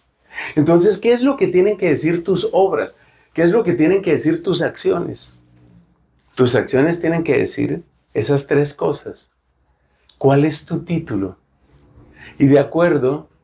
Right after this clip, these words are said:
con San Basilio y con San Gregorio, dos de los grandes santos del siglo cuarto, el primero y principal título nuestro es, "Soy de Cristo, soy hijo de Dios".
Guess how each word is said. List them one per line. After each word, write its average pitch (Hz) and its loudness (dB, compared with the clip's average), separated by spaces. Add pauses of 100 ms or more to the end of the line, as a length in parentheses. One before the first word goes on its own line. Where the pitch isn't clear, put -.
(640)
con 123 0
San 113 -2
Basilio 107 0
y 101 -4
con 95 -4
San 107 -4
Gregorio, 101 -2 (200)
dos 131 2
de 127 2
los 98 -2
grandes 110 -2
santos 120 -4
del 95 -6
siglo 110 -4
cuarto, 104 -6 (840)
el 135 4
primero 127 -2
y 147 0
principal 110 -6
título 117 -6
nuestro 104 -4
es, 110 -6 (380)
"Soy 117 -2
de 110 -4
Cristo, - -10 (640)
soy 113 0
hijo 117 -2
de 98 -2
Dios". 98 -8